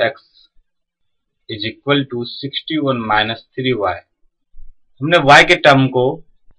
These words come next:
आरएचएस के साइड भेज दिया, x is equal to sixty-one minus three y upon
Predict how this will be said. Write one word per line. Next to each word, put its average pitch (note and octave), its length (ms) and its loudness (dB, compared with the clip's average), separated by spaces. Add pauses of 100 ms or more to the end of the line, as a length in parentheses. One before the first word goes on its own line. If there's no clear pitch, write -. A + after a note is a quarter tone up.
(240)
आरएचएस D#3+ 440 0
के E3 60 -10
साइड C#3 300 4
भेज G#2+ 260 -2
दिया, F2+ 260 -8 (760)
x - 320 -6
is D3 160 -4
equal D3+ 260 -4 (120)
to B2 260 -8
sixty-one D3+ 840 -2
minus A2+ 400 0 (140)
three C#3 240 -2 (160)
y A2 180 2 (300)
upon B2 380 -6